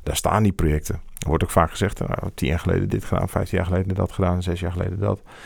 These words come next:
Maar dat wil niet zeggen dat de mensen die op dat moment aan dat elfde of dat twintigste of dat dertigste project beginnen, dat die er ook zo in zitten. En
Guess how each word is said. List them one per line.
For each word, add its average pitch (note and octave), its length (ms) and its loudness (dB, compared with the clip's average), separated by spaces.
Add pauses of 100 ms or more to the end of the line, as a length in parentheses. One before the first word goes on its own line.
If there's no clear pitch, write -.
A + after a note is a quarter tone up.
(460)
Maar G2+ 140 4
dat G#2 140 6
wil A2+ 140 10
niet B2+ 140 6
zeggen G2 200 6
dat F#2 80 2
de F#2+ 60 4
mensen G2+ 480 6
die F2 120 4
op D#2+ 60 -6
dat E2+ 120 4
moment F2+ 380 4 (280)
aan F#2+ 200 6
dat F2+ 400 4 (140)
elfde G2 400 8
of F#2 120 4
dat F#2 140 2
twintigste F2+ 380 4
of F#2+ 60 4
dat F2+ 140 4 (220)
dertigste G2+ 380 6
project D#2 360 2
beginnen, E2+ 360 0
dat F#2+ 180 2
die C3 140 4
er A2 160 6 (100)
ook C#3+ 180 6
zo - 120 4
in D#2 160 4
zitten. D2 300 -2 (920)
En G2+ 200 4